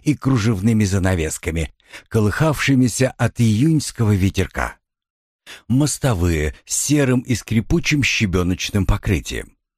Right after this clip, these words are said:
Все это будоражило ее воображение. Во время поездки они обогнули озеро по Норт-Шор-драйв. И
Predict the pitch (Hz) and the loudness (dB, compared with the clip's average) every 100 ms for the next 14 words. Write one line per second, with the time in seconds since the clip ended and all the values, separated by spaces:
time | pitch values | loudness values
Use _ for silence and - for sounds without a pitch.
0 | - - - - 123 - 135 143 120 95 | -16 -16 -8 0 0 0 -2 0 -2 0
1 | 123 104 95 107 104 98 90 82 82 80 | 2 2 0 -2 -2 0 0 0 0 0
2 | 71 76 76 76 71 76 60 57 - _ | 0 -2 -2 -2 -2 -4 -6 -8 -14 _
3 | _ _ _ _ _ - - 98 95 120 | _ _ _ _ _ -16 -4 0 2 2
4 | 110 101 107 135 139 - 117 98 110 113 | 0 0 0 0 -2 -2 0 0 0 0
5 | 90 101 104 143 139 - 135 131 123 120 | -2 -4 0 2 2 0 -2 0 0 0
6 | - _ 113 110 123 127 - - - 117 | -4 _ -2 0 0 0 -4 -8 -4 -2
7 | 101 95 80 58 - - _ _ _ _ | -2 -2 -2 -2 -8 -20 _ _ _ _
8 | - - - 98 | -18 -6 -2 -2